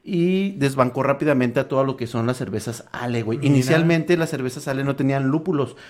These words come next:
Speaker 1: por
Speaker 2: Ajá.
Speaker 1: lo que tenían un sabor muy dulcecito, muy floral.
Speaker 2: Mira.
Speaker 1: Ya con el tiempo se le fueron agregando ciertos lúpulos, por lo que le dio cierto amargor
Speaker 2: Amargor,
Speaker 1: para, para
Speaker 2: ajá.
Speaker 1: entrar en el gusto de la gente, güey.
Speaker 2: Simón.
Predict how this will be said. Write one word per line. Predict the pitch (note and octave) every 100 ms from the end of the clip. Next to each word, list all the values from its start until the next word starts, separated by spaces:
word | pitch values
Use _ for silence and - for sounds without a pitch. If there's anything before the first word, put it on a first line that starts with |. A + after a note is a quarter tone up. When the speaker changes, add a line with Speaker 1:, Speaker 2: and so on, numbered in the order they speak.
| - C3+
Speaker 1:
por | C3
Speaker 2:
Ajá. |
Speaker 1:
lo | C3
que | C3+
tenían | B2 A#2+ C3
un | C3
sabor | B2+ B2+ B2
muy | B2 B2+
dulcecito, | B2+ C3 B2 A#2+ C3 C3+
muy | B2+ B2
floral. | B2+ B2 B2+ B2+
Speaker 2:
Mira. | C#3+ B2+ C#3 D#3+ F#3 G#3
Speaker 1:
Ya | B2+
con | E3 E3
el | F3
tiempo | F3+ F3+ F3+ F3
se | D3+
le |
fueron | C3 A#2 A#2+
agregando | C3+ C3+ A#2+ A#2
ciertos | B2+ C#3+ D#3+ D#3+
lúpulos, | D#3+ F3 F3 E3+
por | C#3
lo | A#2
que | G#2
le | G#2
dio | G2+ G#2+
cierto | A#2+ A#2
amargor | C3+ C#3+ E3 D#3
Speaker 2:
Amargor, | C3 C#3 D3 E3+ D#3+ C3
Speaker 1:
para, |
para | D3+ C#3+ C#3 C#3
Speaker 2:
ajá. |
Speaker 1:
entrar | C#3+ C3+ C#3+
en | D#3+ E3+
el |
gusto | C3+ C3+ F3+
de | E3
la |
gente, | D#3+ F#3 G3 G3
güey. | D#3+ D3
Speaker 2:
Simón. | D#3 D3+ D3+